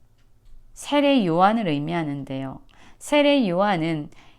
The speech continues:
예수 그리스도의 오시는 그 길을 예비한 자입니다. 그가 행한 일이 무엇입니까? 하나님의 백성으로 하여금 하나님께로 돌아서도록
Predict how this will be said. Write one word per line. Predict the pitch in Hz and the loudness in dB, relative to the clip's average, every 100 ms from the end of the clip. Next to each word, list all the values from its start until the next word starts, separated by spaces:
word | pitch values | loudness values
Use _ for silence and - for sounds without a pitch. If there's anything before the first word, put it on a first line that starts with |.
| - - 156 | -20 -12 0
예수 | 170 214 214 262 254 | 2 2 0 -2 0
그리스도의 | 240 208 214 - 202 202 - - - | 0 0 -2 -2 0 0 -2 -10 -2
오시는 | 180 226 - 240 240 226 | 0 2 0 -2 -2 -4
그 | - 185 | -8 -6
길을 | 180 185 165 143 | -4 -4 -4 -2
예비한 | 151 170 208 185 170 | -2 -2 -4 -4 -6
자입니다. | 156 139 139 135 135 139 143 - _ _ - - - - | -10 -10 -10 -12 -12 -14 -16 -20 _ _ -20 -20 -20 -6
그가 | 226 262 | 4 6
행한 | 262 285 285 269 | 6 4 4 4
일이 | 240 | 2
무엇입니까? | 190 160 160 - 160 151 - 170 240 277 - _ _ _ _ - - - - - _ - - - - _ _ | 0 -2 -4 -6 -10 -10 -8 -8 -8 -14 -20 _ _ _ _ -20 -20 -20 -20 -20 _ -20 -20 -20 -20 _ _
하나님의 | - 294 294 269 269 269 | -4 2 4 6 4 2
백성으로 | 220 - 269 262 226 202 | -2 -2 0 2 4 4
하여금 | 180 151 175 208 233 - - - | 2 0 -2 -6 -6 -14 -20 -12
하나님께로 | - 294 302 285 277 262 254 254 | -2 2 2 2 0 0 0 0
돌아서도록 | 247 190 190 190 156 147 139 - | 0 0 0 -2 -4 -4 -4 -8